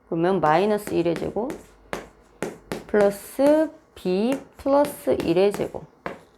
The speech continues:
그지? 자, 그러면 전개. 얘는 이십오.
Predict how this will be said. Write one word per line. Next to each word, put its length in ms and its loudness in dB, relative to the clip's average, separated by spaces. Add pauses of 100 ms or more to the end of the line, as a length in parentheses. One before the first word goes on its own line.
(220)
그지? 300 0 (1300)
자, 100 6
그러면 300 6
전개. 680 0 (1080)
얘는 300 4
이십오. 640 -2